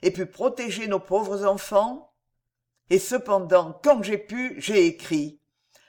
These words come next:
J'ai donné pour vous des lettres à Philogonus, votre affranchi, et à cette heure, vous les avez reçues, je suppose.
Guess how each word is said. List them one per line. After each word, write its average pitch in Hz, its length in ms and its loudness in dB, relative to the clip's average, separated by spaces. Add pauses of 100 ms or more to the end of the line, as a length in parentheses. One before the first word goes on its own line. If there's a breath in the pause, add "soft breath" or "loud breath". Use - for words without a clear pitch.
J'ai 190 160 -2
donné 254 300 -2
pour 214 220 -6
vous 202 200 -8
des 190 140 2
lettres 185 400 2
à 160 60 -2
Philogonus, 202 800 -2
votre 214 260 -6
affranchi, 196 720 -8 (380 soft breath)
et 226 120 2
à 233 80 2
cette 208 280 -6
heure, 247 300 4
vous 175 120 -6
les 160 200 -2
avez 226 180 -4
reçues, 202 460 -6
je 202 120 -4
suppose. 135 720 -6